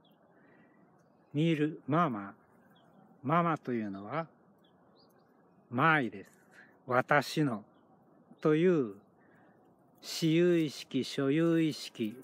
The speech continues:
に支配された考え方。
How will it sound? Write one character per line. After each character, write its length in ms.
に 200
支 180
配 320
さ 200
れ 140
た 200
考 140
え 200
方。 380